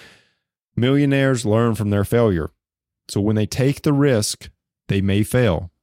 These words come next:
but they learn. How many, how many people that have, you know, billion dollar companies that they created, how many of those, that was the first company they ever started? Very few times is that their first venture that they went down. Very few times. I don't know the number.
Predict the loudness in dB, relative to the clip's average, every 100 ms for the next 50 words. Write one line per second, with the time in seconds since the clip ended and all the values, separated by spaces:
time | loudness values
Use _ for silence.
0 | _ -6 -2 0 2 2 0 -4 -18 -20
1 | _ 0 2 2 2 0 -2 0 0 2
2 | 2 0 0 -2 -2 -2 -2 0 0 0
3 | -2 -4 -16 -14 -4 0 0 -2 -2 -2
4 | 0 0 2 2 2 0 -2 -2 -2 -4
5 | -2 -2 -2 -2 0 2 0 -2 -6 -20
6 | -6 -2 0 0 2 2 2 2 0 -2
7 | -2 0 0 -2 -2 -2 -2 -2 -2 -2
8 | 0 0 -4 -12 _ _ _ _ _ _
9 | -4 0 2 0 0 -2 -2 0 0 0
10 | 0 0 2 -2 -4 -12 -18 -4 0 4
11 | 4 4 0 -8 -12 -20 _ -4 -2 -2
12 | -2 -2 -2 0 0 2 0 -2 -4 -6
13 | -12 _ -10 -4 0 2 4 4 2 0
14 | -2 0 -2 0 0 2 2 0 2 2
15 | 2 2 0